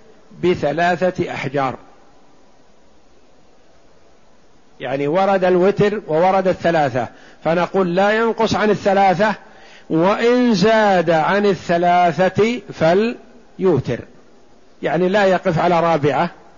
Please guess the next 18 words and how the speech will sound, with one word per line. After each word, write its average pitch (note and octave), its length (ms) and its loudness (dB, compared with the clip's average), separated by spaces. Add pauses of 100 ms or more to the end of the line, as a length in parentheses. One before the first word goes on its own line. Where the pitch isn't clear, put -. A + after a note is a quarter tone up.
(140)
وإنما D#3+ 520 -2
يقف E3 180 -6
على D#3 200 -2
خامسة. C3 520 -6 (640)
إذا F3 220 2
ما A3 240 0
أنقت G#3 320 -2
الخامسة F3 640 0
مثلًا، E3+ 440 0 (340)
فلا G#3+ 220 0
يقف G3 340 0
على F#3 140 2
السادسة، E3 680 0 (300)
وإنما D#3+ 560 0
يقف D#3+ 280 -2
على D#3+ 360 0 (600)
السابعة، C#3 920 -4
وهكذا. B2 1000 -6